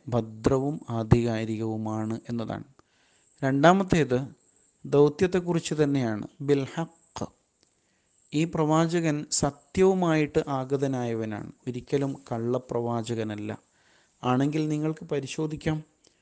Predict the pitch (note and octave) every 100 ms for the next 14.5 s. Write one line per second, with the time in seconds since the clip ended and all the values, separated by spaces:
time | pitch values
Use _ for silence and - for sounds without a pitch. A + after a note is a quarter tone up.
0 | _ _ B2+ B2+ C3+ C#3+ D3 C#3+ C#3+ C#3
1 | C3 C#3 D3 C3+ C#3+ D3 D3 B2+ G#2 -
2 | _ _ _ _ C3 C3 C3+ C3+ D3 C#3+
3 | C#3 C#3 B2 C3 C#3 C#3+ C#3+ C3+ B2 -
4 | B2 B2 B2+ C#3 - D3+ C#3+ C3+ B2 C3+
5 | C3+ A2+ - C3+ B2+ B2+ - B2 D#3+ _
6 | _ _ _ _ C3+ C3+ E3 F#3 E3+ D#3+
7 | E3 F#3 F#3 F3+ E3 - E3 D#3 - D3
8 | D3+ C#3 C3 C#3 C#3 - D3+ D3 C3 A2+
9 | G#2 F#2+ G#2+ - _ _ _ _ - B2
10 | A#2+ A#2+ C3+ C#3 D3+ D#3 C3+ A2+ A2+ -
11 | G#2+ - _ _ - A#2 C3 C3+ D3 C#3
12 | D3 D3 B2 B2 B2 - D3+ D#3 _ _
13 | _ _ - C3+ D3+ D#3+ C#3+ C#3 C#3 E3
14 | F3 F3+ E3 C#3 G#2+